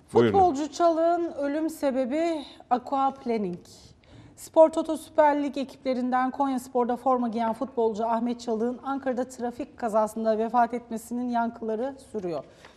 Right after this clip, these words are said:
Speaker 2: Güvenlik
Speaker 1: Evet.
Speaker 2: kamerası kaydında Çalık'ın aracının düz yolda kontrolden çıkıp şarampole yuvarlandığı görülüyor. Kazanın sebebine ilişkin henüz açıklama yok ama uzmanlar bir noktayı vurguluyor. Aquaplaning, hidroplaning yani kızaklama,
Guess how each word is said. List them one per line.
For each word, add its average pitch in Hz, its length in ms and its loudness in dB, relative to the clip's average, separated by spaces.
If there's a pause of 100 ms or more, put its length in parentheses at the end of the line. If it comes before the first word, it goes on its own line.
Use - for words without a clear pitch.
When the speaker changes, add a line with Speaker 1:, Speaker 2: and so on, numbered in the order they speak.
(120)
Speaker 2:
Güvenlik 269 360 2
Speaker 1:
Evet. - 80 -18
Speaker 2:
kamerası 233 440 -2
kaydında 214 460 0
Çalık'ın 254 380 -2
aracının 226 560 -2
düz 269 260 -2
yolda 202 340 2
kontrolden 226 640 0
çıkıp 262 280 -10
şarampole 240 640 0
yuvarlandığı 185 680 -4
görülüyor. 147 440 -6 (420)
Kazanın 302 400 2
sebebine 302 460 -2
ilişkin 285 280 -6
henüz 311 280 -2
açıklama 294 440 -4
yok 269 300 0
ama 254 200 0 (100)
uzmanlar 269 680 0 (580)
bir 339 120 2
noktayı 277 420 2
vurguluyor. 208 520 -2 (400)
Aquaplaning, 269 1200 2 (500)
hidroplaning 269 720 0
yani 254 200 -2
kızaklama, 233 760 0